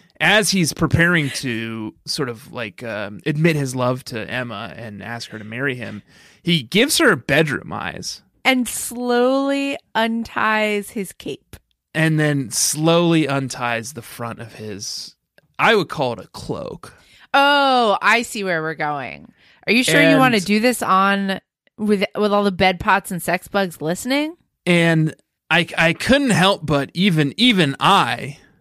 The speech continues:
Speaker 1: a relatively straight man, was like, "Wow, the way that guy is seductively untying his cloak."
Speaker 2: We were both laughing at him.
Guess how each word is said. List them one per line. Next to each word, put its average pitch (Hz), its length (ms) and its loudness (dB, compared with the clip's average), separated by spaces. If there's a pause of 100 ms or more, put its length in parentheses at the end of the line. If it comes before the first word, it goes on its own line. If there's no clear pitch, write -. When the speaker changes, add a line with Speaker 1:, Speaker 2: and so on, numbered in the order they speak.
(420)
Speaker 1:
a 135 300 2
relatively 139 1080 0
straight 170 560 2
man, 131 560 -6
was 131 160 -10
like, 117 340 -12
"Wow, 123 800 -4
the 127 180 -6
way 143 340 2
that 160 260 2
guy 127 300 -2
is 120 360 -10 (500)
seductively - 1300 -2 (680)
untying 143 920 0
his 90 200 -12
cloak." - 760 -8 (180)
Speaker 2:
We 269 160 -10
were 320 120 -12
both 226 280 -12
laughing 151 480 -16
at 175 180 -18
him. 170 360 -18